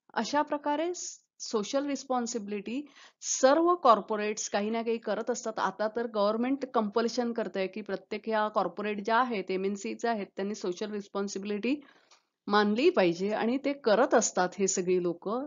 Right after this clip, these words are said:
त्याचं अकाउंटिंग जिथे केलं जातं, it is called as social responsibility accounting. The last one and very important is human resource accounting. आता ह्युमन रिसोर्स अकाउंटिंग म्हणजे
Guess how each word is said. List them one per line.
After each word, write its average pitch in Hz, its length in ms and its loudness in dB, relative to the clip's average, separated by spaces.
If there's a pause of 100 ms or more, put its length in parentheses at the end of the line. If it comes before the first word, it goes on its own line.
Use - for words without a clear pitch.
(180)
त्याचं 180 300 0
अकाउंटिंग 190 580 -2
जिथे 185 260 -2
केलं 208 240 -4
जातं, 170 380 -4
it 190 220 -6
is 220 100 -4 (200)
called 165 220 0
as 220 220 -4
social 180 280 -4 (100)
responsibility 165 760 -6
accounting. - 460 -8 (2250)
The 208 120 8
last 220 600 8
one 196 360 0 (280)
and 175 180 -6
very 214 320 2
important 185 640 0
is 180 400 -6
human 240 440 0
resource 190 500 -6
accounting. 151 640 -6 (720)
आता 247 220 -4
ह्युमन 226 600 2
रिसोर्स 233 560 -2
अकाउंटिंग 196 640 -2
म्हणजे 170 280 -4